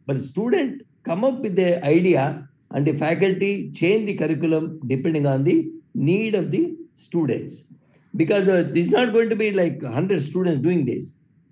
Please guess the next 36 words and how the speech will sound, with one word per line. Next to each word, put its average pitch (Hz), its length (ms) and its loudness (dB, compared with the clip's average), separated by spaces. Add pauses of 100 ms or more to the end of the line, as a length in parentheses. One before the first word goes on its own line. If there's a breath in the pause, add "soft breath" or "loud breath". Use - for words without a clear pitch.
(140)
maybe 170 280 4
five 170 320 2
students, - 500 -2
six 180 220 -6
students. 120 480 -2 (420)
So 165 180 0
those 220 300 4
are 226 100 4
the 185 260 0
best - 420 -2
model 139 360 2
they 123 180 0
do. - 320 -8 (640 loud breath)
For 180 100 2
example, 226 400 2
you 190 220 -2
do 226 140 -2
the 180 160 -2
same 196 280 2
thing, 196 280 -6
University 170 440 2
of 143 100 -2
Berkeley. 135 480 -2 (880)
A 165 120 0
computer 202 380 -2
science 185 320 0
guy 131 380 -2 (220)
completely 202 720 -2
go 190 160 6
into 185 440 2
data 160 260 0
management, 117 680 -4 (460)
or 185 180 0
he 339 160 6
goes 190 380 2
into 180 840 -2